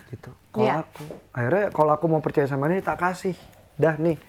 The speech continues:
Speaker 1: Nah, tuh kepercayaan
Speaker 2: Hmm.
Speaker 1: aku, silahkan.
Speaker 2: Mm-mm.
Speaker 1: Udah hianatin, sakit nggak? Sakit. Tapi aku nggak mau lama-lama sakitnya dan aku tidak mau berhenti percaya sama orang lain dan aku tidak mau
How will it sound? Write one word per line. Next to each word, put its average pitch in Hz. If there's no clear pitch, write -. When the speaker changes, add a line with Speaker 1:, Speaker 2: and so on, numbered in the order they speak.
Speaker 1:
Nah, 143
tuh -
kepercayaan 131
Speaker 2:
Hmm. 131
Speaker 1:
aku, 147
silahkan. 127
Speaker 2:
Mm-mm. 196
Speaker 1:
Udah 208
hianatin, 220
sakit 208
nggak? 202
Sakit. 196
Tapi 139
aku 180
nggak 175
mau 139
lama-lama 135
sakitnya 139
dan 147
aku 139
tidak 135
mau 139
berhenti 131
percaya 143
sama 131
orang 127
lain 156
dan 135
aku 170
tidak 170
mau 151